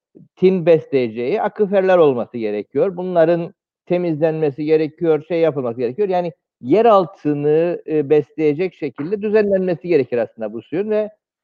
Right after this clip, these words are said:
e, eskiler, e, bir ara ben su projesi de yaptığımda anlatırlardı. Yani İngiliz döneminde İngiliz, e, hem göletlerin temizlenmesiyle ilgili kerpiç bina yaparken,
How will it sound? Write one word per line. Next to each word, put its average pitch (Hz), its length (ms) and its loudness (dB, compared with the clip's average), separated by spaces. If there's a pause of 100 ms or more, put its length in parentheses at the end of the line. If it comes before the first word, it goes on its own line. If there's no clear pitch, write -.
(140)
e, - 80 2 (800)
eskiler, 175 680 4 (260)
e, 101 320 -8 (500)
bir 160 160 -4
ara 147 420 2
ben 139 200 -2
su 143 200 -20
projesi 143 420 -2
de 131 60 -2
yaptığımda 120 600 -4
anlatırlardı. 170 720 2
Yani 139 340 0
İngiliz 165 600 2 (420)
döneminde 147 720 2
İngiliz, 185 500 2 (460)
e, 143 680 4
hem 180 340 0
göletlerin 165 580 2
temizlenmesiyle 147 1000 -4
ilgili 131 260 -8
kerpiç 135 520 -8
bina 143 140 -2
yaparken, 135 720 0